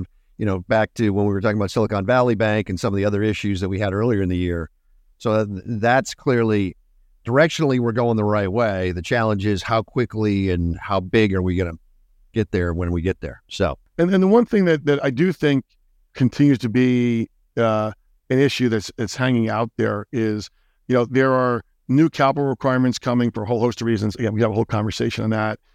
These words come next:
Speaker 2: that will have a restrictive element on the flow of capital, certainly bank capital. And, and if, and when the banks lend less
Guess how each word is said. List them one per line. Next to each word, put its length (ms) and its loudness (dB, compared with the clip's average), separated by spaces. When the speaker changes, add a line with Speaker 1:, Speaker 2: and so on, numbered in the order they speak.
Speaker 2:
that 220 2
will 440 0
have 220 0
a 40 0
restrictive 560 -2
element 400 2
on 180 0
the 60 0
flow 320 0
of 100 -2
capital, 560 -2
certainly 500 -2
bank 240 0
capital. 540 0
And, 200 -2
and 100 -2
if, 240 -2
and 80 0
when 100 2
the 60 -2
banks 320 0
lend 240 0
less 420 0